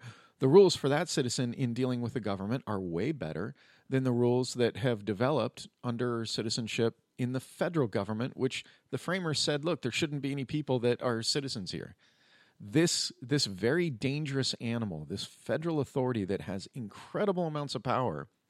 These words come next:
should not have its own citizens to be able to feed on. That's how the framers designed it. And that, that, that,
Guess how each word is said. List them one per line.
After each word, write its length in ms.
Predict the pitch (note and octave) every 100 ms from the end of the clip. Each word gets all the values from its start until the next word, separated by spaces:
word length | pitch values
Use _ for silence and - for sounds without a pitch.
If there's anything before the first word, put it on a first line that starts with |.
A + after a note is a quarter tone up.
| _ _ _ _ _ _
should 280 | - D3+ A#2+
not 260 | C#3 E3+ -
have 220 | D3 C3
its 160 | A#2+
own 160 | C3+ B2
citizens 520 | - C#3 B2+ A#2 G2
to 60 | A2
be 140 | A2+
able 140 | A2 G2
to 80 | F2+
feed 320 | - C3+ A2
on. 220 | C#2+ A#2 - - _ _
That's 320 | - D#3 D#3 -
how 180 | D3
the 100 | C#3+
framers 560 | A#2+ C#3+ C3+ A#2+ G2 -
designed 560 | - F#2+ G#2+ A2 A2+ -
it. 160 | - _ _ _ _ _ _ _
And 500 | - G#2+ G#2+ G#2+ G#2+ -
that, 160 | C3 A#2
that, 220 | A2+ - - - - -
that, 260 | C3 A#2+